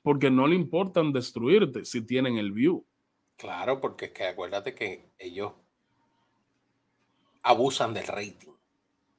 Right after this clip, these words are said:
Speaker 2: Ellos saben que el rating, por lo menos, su incidencia y su popularidad, va a hacer que esos artistas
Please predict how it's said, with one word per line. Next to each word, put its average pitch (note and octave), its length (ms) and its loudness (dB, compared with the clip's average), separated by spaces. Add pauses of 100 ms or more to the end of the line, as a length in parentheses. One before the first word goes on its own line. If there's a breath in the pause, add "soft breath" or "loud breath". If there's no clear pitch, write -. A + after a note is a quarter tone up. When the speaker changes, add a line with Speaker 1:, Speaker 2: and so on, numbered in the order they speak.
(1040)
Speaker 2:
Ellos C#3+ 280 4
saben D3 260 2
que A2+ 100 -8
el G#2+ 60 -8
rating, G#2+ 520 -8 (1120)
por G2+ 120 -8
lo F#2 100 -4
menos, F#2 520 -8 (380)
su - 220 -10
incidencia F#2+ 520 -4
y G#2+ 40 -2
su A#2+ 140 0
popularidad, G#2+ 840 2 (2000)
va C#3 80 8
a C#3+ 40 8
hacer C#3+ 380 -2
que - 280 -6
esos D3 360 -2
artistas - 760 -4